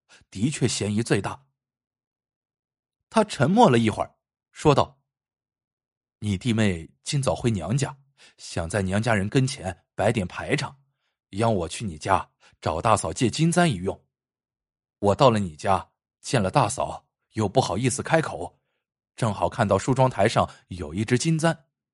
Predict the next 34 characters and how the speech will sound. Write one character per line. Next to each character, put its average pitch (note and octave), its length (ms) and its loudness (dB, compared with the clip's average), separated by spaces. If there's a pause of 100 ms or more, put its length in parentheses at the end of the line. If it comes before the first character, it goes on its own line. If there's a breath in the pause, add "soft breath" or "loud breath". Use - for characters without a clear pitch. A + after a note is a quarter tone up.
(160)
我 F2 220 -6
就 A2 120 -4
悄 A#2 220 2
悄 B2+ 140 2
拿 G#2 120 4
回 A2 160 -2
家， A2 320 2 (200 soft breath)
让 G2 340 -6
你 E2 80 -14
弟 C3+ 180 0
妹 A2 240 -2 (200 soft breath)
带 G#2+ 180 -2
着 G2 100 -2
回 B2+ 140 2
娘 G#2+ 260 0
家。 - 280 -6 (1160)
本 A2+ 200 0
想 G2+ 180 -2
归 D#3 160 4
还 A#2+ 240 2
金 F3 180 -2
簪 E3 200 2
时 - 340 -8 (180)
再 - 160 2
说 D#3 200 4
明 A#2+ 120 2
情 A#2+ 280 -4
况， - 320 -2 (840)
哎， - 320 -4 (720)
都 D#3 160 2
怨 D#3+ 180 6
我， - 380 -6 (540)
大 G2+ 160 -4
哥。 - 320 -2